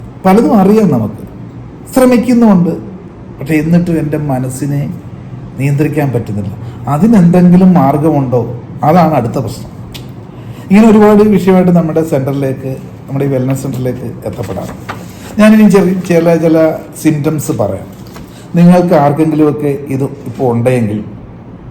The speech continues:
definitely നിങ്ങളുടെ മനസ്സിൻ്റെ ഊർജം ഡൗൺ ആയിരിക്കുക. അതാണ് പ്രശ്നം.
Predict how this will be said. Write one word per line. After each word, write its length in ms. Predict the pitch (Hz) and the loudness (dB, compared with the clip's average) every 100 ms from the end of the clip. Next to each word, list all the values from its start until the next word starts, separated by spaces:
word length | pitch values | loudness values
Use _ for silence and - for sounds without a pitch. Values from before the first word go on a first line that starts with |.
| - 113 | -8 0
definitely 640 | 143 143 180 185 170 190 202 - 143 | 0 4 4 4 4 4 4 0 -2
നിങ്ങളുടെ 320 | 143 151 151 147 131 | -2 0 0 0 -2
മനസ്സിൻ്റെ 520 | 131 127 - 143 143 - - 113 | -2 -4 -2 -2 -2 -4 -6 -2
ഊർജം 440 | 127 120 113 143 143 147 170 - - - 120 117 | -2 -4 -2 -2 0 -2 -6 -10 -14 -10 -4 0
ഡൗൺ 340 | 120 131 147 135 | 2 2 2 0
ആയിരിക്കുക. 500 | 120 98 85 - 80 - - - - - - | 0 -4 -8 -12 -14 -14 -18 -18 -20 -20 -4
അതാണ് 240 | 180 254 208 | 0 0 0
പ്രശ്നം. 280 | - - | -4 -8